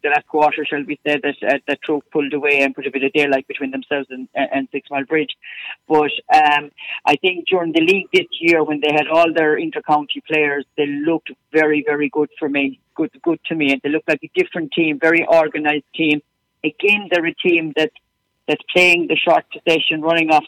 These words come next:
the shoulder. That's grand in the summertime. Um, Feakle, Feakle, like, we'll have young guns coming in here, and they'll be after getting so close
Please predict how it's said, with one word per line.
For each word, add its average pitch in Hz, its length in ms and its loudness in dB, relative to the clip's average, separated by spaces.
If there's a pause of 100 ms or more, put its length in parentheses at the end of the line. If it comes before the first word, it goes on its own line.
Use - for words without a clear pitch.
the 156 80 -2
shoulder. 147 600 2 (360)
That's 156 140 -4
grand 156 300 -2
in 143 80 -14
the 151 120 -6
summertime. 147 640 0 (160)
Um, 135 480 2 (640)
Feakle, 180 460 4 (200)
Feakle, 226 440 2 (100)
like, 190 240 2
we'll 185 140 4
have 185 120 2
young 208 240 0
guns 185 300 -2
coming 170 260 -2
in 165 160 2
here, 170 320 2
and 147 220 0
they'll 180 260 2
be 147 140 0
after 160 220 0
getting 247 280 -4
so 175 140 -2
close 175 300 -2